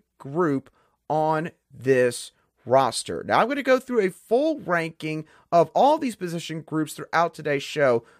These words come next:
but let's start off with the quarterback room. Why is the quarterback room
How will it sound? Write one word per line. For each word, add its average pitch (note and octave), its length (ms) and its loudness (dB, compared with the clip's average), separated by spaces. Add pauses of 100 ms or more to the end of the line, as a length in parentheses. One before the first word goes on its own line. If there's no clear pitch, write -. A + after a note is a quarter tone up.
(140)
but - 120 0
let's C#4+ 180 4
start C4+ 220 2
off A#3+ 240 0
with F#3 260 -2
the F#3 80 -6
quarterback C#3+ 600 0
room. F#2 300 -4
Why E4+ 220 2
is D4+ 240 -4
the C4+ 80 -10
quarterback G#3+ 600 0
room E3+ 260 -4